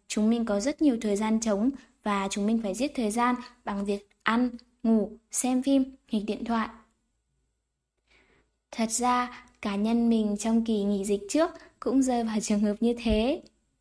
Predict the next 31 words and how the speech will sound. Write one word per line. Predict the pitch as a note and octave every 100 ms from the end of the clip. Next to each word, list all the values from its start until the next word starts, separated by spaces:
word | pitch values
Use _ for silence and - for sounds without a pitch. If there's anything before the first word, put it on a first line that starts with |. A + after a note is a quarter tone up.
| _ _ _ _ _ _ _ _ - - - - _ _ -
Còn | G#3 G3+
bây | G#3+ A3
giờ | A3 G#3+ G#3
thì | G#3+
mình | G#3 G#3
nhận | G#3+ A#3 A3+
ra, | B3 C4 C4 - _ _ _ -
đây | A3 A3 A3
thực | G#3+
ra | G#3 A3 G#3+
là | G#3+
một | G3+ G3+ -
cơ | A#3
hội | B3 -
rất | D4 -
tốt | E4 F4+ - - -
cho | - A#3
chúng | A3+ G#3+ A#3
mình | C4 A3+ A3 - - -
để | G#3+ G3+
nhìn | G3+ G3+
lại | G#3 -
bản | G#3 G3+
thân, | G3+ B3+ C4 - _
suy | - A#3 A3+
ngẫm | A3+ C4
về | C4+
những | G#3+ B3
điều | B3+ G#3+
đã | G#3+ C4 -
qua, | C4+ C4+